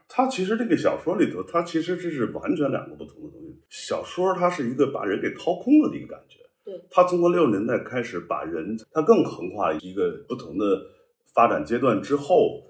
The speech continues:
Speaker 1: 你看的书的话，你其实人会被那个文字给掏空了的。但这个剧恰恰它是没掏空的，是给你填满了的，所有的情感关系、人物关系和事件都是完满了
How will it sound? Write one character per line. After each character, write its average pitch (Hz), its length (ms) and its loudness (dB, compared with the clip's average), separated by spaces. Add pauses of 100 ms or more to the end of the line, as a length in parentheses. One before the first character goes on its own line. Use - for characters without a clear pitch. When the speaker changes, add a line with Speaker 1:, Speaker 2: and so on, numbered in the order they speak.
Speaker 1:
你 110 140 -4
看 160 240 -4
的 135 80 0
书 147 220 -2
的 139 80 -4
话， 110 220 -2
你 82 60 -8
其 101 220 -6
实 104 120 -4
人 98 260 -6
会 147 100 2
被 151 300 -2
那 135 80 -2
个 104 80 0 (220)
文 - 160 -8
字 143 360 -2
给 - 100 -10
掏 127 200 -6
空 151 240 -4
了 147 180 -2
的。 - 140 -20 (320)
但 165 160 4
这 240 100 4
个 185 60 4
剧 170 160 0
恰 143 380 4
恰 - 440 -2
它 107 300 -8
是 95 300 -8 (140)
没 85 260 -6
掏 104 220 -2
空 92 220 -12
的， - 60 -12
是 - 120 -18
给 117 100 -4
你 113 100 2
填 - 260 -6
满 139 200 2
了 - 280 -16
的， - 60 -20 (400)
所 - 180 -2
有 160 60 2
的 120 100 0
情 107 240 -6
感 101 200 0
关 107 160 -2
系、 107 80 -4
人 92 240 -2
物 - 20 -6
关 113 180 0
系 104 60 -2
和 87 160 -8
事 - 180 -8
件 107 160 -2
都 120 120 -6
是 117 80 -2
完 95 180 0
满 151 260 2
了 - 80 -16